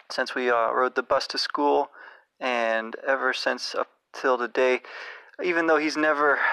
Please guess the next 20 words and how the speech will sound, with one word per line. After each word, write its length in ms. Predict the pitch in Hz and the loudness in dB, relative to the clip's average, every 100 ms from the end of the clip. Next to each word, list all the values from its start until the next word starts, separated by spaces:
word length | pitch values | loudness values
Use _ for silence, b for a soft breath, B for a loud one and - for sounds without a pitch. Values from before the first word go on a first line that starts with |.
| B | B
actually 380 | 147 - - 139 | -2 -2 -2 -4
played 320 | - 151 147 | 0 0 2
Earthbound, 640 | 143 147 - 147 147 156 - B B B B B B | 2 0 0 0 2 -2 -8 B B B B B B
um, 440 | - 127 123 120 127 | -2 0 0 0 0
that's 200 | 156 - | -2 2
all 100 | 131 | 2
right. 180 | 127 123 | 2 0
He's 140 | 143 | -2
got 160 | - 135 | 0 0
his 80 | - | 0
first 280 | - - | -2 -2
kid 220 | - 143 135 | 0 0 2
now 300 | 139 165 - | 2 0 -4
to 80 | - | -14
think 220 | - 143 | -10 -6
about, 320 | 151 156 170 - _ - | -2 0 0 -2 _ -8
and 140 | 131 143 | -6 -2
who 80 | |
knows, 260 | 160 151 123 | 2 2 2
maybe 360 | 135 135 135 | -4 -4 -6